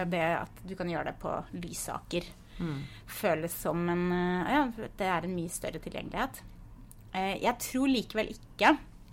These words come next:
Speaker 2: eh, at det, det kommer til å bli noe sånn <laughs> eggfrysningsparty-stemning i Norge.
Speaker 1: Mm.
Speaker 2: Altså, jeg, det er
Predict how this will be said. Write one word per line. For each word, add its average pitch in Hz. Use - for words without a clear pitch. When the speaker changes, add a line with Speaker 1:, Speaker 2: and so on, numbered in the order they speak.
Speaker 2:
eh, 190
at -
det, 185
det 190
kommer 175
til 185
å 175
bli 170
noe 165
sånn 175
<laughs> -
eggfrysningsparty-stemning 185
i 190
Norge. 170
Speaker 1:
Mm. 220
Speaker 2:
Altså, 190
jeg, 196
det 196
er 196